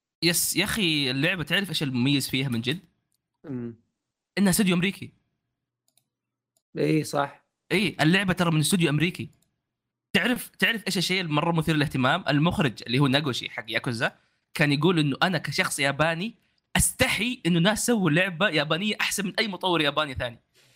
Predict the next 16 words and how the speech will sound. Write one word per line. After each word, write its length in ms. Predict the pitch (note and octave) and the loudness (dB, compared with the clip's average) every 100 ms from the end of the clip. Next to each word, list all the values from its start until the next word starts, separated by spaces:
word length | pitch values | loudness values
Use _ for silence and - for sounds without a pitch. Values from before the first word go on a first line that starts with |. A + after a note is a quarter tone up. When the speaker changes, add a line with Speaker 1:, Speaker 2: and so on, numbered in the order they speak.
| _ D3 | _ 0
Speaker 1:
لذي 140 | D#3+ | 0
الدرجة، 420 | D#3 E3+ D#3+ C3 | 2 2 2 0
يعني، 160 | A#2 B2 | 0 0
Speaker 2:
آه. 40 | |
Speaker 1:
اللعبة 280 | B2 C#3 C#3 | 0 0 -2
كانت 260 | D3 B2+ C3 | -2 -2 -2
جدا، 220 | C3+ C3 | -2 0
يعني، 400 | A#2 A2+ A2 - | 0 -2 -10 -10
آه، 400 | - A2+ A2 A2 _ _ - | -8 -4 -6 -6 _ _ -2
مميزة، 400 | C3+ C3+ B2 A2+ | 2 4 4 2
وكان 180 | C3 A#2 | 0 -2
اقت-، 140 | - | -6
اقتباسهم 440 | - B2+ C#3 B2+ | -6 -2 -2 -2
كان 160 | A#2 A#2 | -8 -8
جدا 220 | B2 A#2+ | -8 -10
ممتاز. 520 | F3+ - A#2 A2 - | -10 -8 -10 -10 -14